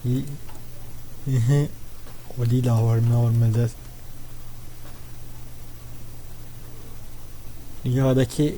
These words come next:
yalnızlığımızı biter. Bam. Şuradan. İlk başta Almanya'nın yanına gidek.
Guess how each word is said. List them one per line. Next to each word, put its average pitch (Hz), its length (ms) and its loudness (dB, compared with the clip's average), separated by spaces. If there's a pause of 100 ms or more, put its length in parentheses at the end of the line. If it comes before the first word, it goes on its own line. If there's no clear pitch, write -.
yalnızlığımızı 120 840 4
biter. 120 260 2 (180)
Bam. 107 140 -2 (400)
Şuradan. 117 300 2 (2750)
İlk - 220 -4
başta 139 440 4
Almanya'nın 127 480 6
yanına 123 380 6
gidek. 110 500 0